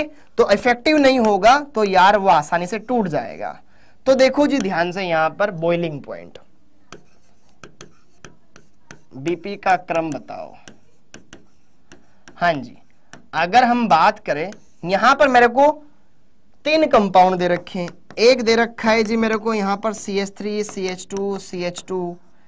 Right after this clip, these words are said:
सीएच टू, सीएल, एक ये दे रखा है बच्चे, एक दे रखा है मेरे को यहां पर सीएच थ्री, सीएच, सी एच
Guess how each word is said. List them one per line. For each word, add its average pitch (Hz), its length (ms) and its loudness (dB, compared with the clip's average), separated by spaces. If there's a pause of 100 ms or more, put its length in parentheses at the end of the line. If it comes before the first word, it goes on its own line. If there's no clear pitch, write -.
(140)
सीएच 175 560 -8
टू, 185 220 -4
सीएल, 143 540 -10 (180)
एक 202 240 -4
ये 190 160 -2
दे 208 120 -2
रखा 220 260 -2
है 226 80 4
बच्चे, 226 380 -8 (600)
एक 269 280 0
दे 208 200 0
रखा 208 360 -2
है 202 120 2
मेरे 190 200 -4
को 196 160 -8
यहां 180 260 -2
पर 190 200 -6
सीएच 170 360 -10
थ्री, 190 300 -10
सीएच, 160 560 -12 (1800)
सी 165 180 -10
एच 160 160 -10